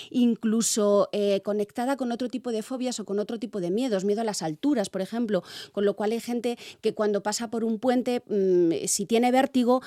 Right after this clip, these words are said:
a lo mejor lo está confundiendo con amaxofobia, y eso no es así. Entonces también tenemos que tener cuidado con que lo podamos confundir con otro tipo de miedos, o incluso la claustrofobia. Cuando estamos en un túnel y estamos conduciendo,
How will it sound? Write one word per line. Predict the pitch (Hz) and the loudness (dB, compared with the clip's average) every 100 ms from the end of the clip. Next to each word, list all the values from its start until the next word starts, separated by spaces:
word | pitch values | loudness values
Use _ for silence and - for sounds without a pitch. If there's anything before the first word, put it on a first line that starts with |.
| - - | -8 0
a | |
lo | 202 | 2
mejor | 196 208 | 2 -2
lo | 226 | -4
está | 247 240 | -4 -4
confundiendo | 233 208 202 208 202 | -4 -2 2 2 2
con | 202 190 | 0 -2
amaxofobia, | 175 165 - 165 262 262 190 147 | -2 -4 -8 -2 0 2 0 -2
y | 196 190 | -2 0
eso | - 214 | 2 2
no | 202 175 | 2 2
es | 170 165 | 0 -2
así. | 160 277 247 - - - | 0 0 -2 -8 -14 -8
Entonces | 185 233 262 | 0 0 0
también | 269 277 269 | 0 0 0
tenemos | 233 247 254 | -2 -4 -4
que | 247 | -6
tener | 240 233 | -4 -4
cuidado | 233 226 220 226 - - | -2 0 2 0 -4 -8
con | - 214 | -2 0
que | 214 | 2
lo | 208 | 0
podamos | 202 202 226 | 0 -2 -2
confundir | - 269 233 214 220 | -4 -4 -2 -2 -2
con | 233 214 | 0 0
otro | 208 | 0
tipo | 196 190 180 | -4 -2 0
de | 175 | 2
miedos, | 233 269 190 - | 2 2 2 0
o | 202 | -2
incluso | 190 190 196 | -2 -4 -6
la | 185 175 | -6 -8
claustrofobia. | 180 165 165 - 131 143 254 254 196 - - - | -8 -8 -10 -12 -14 -4 0 4 2 0 -10 -10
Cuando | - 190 180 | -2 0 0
estamos | 196 214 233 | -2 -4 -4
en | 214 196 | -2 -2
un | 175 185 | -2 -2
túnel | 269 277 185 | 0 2 2
y | 175 | 0
estamos | 175 202 214 | -4 -4 -6
conduciendo, | - 226 214 240 240 254 | -4 -4 -2 -2 -2 -4